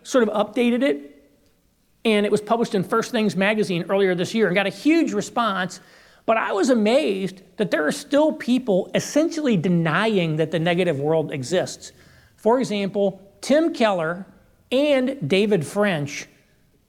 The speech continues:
implicitly did that when they sort of raised the objection, hey, Tim Keller said this, "Hey, when I went to New York, it was a hostile world. I was in the negative world when I went to New York. I was never in a neutral world." David French did the same thing, where he's sort of like,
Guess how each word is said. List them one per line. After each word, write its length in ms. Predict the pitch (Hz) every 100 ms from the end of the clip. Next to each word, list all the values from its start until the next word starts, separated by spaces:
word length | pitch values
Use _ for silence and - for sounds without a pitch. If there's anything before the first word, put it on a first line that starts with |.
| _ _
implicitly 680 | 247 - 349 415 415 214 202
did 320 | 170 247 226
that 320 | 156 127 - -
when 200 | 175 180
they 200 | 208 247
sort 260 | - 285 226
of 220 | 196 151 - _ _ -
raised 360 | 196 233 233
the 100 | 220
objection, 680 | 180 156 131 180 180 180 180
hey, 520 | 170 208 185 147 -
Tim 160 | - 269
Keller 240 | - 233
said 140 | 180 196
this, 180 | 185 - -
"Hey, 340 | - 147 - - _ _ _ _ _ _ _
when 160 | - 190
I 100 | 247
went 180 | 269 254
to 60 |
New 100 | 202
York, 240 | 196 190 185
it 60 |
was 100 | 185
a 60 | 156
hostile 360 | 139 117 - 147
world. 300 | 160 - - -
I 140 | 262
was 160 | 320 208
in 160 | 226
the 80 | 220
negative 400 | 196 196 202 185
world 260 | 185 185 170
when 100 | 160
I 80 | 180
went 200 | 160 185
to 60 | 165
New 120 | 135
York. 280 | 131 - -
I 80 | 196
was 160 | 202 156
never 240 | 185 170
in 80 | 143
a 40 |
neutral 360 | 135 143 - -
world." 320 | - - - - _ _ _
David 260 | 208 247 226
French 280 | 254 233
did 140 | - 190
the 80 | 165
same 280 | 180 170
thing, 240 | 165 247 202
where 100 | 160
he's 80 | 165
sort 120 | 180
of 80 | 160
like, 140 | 151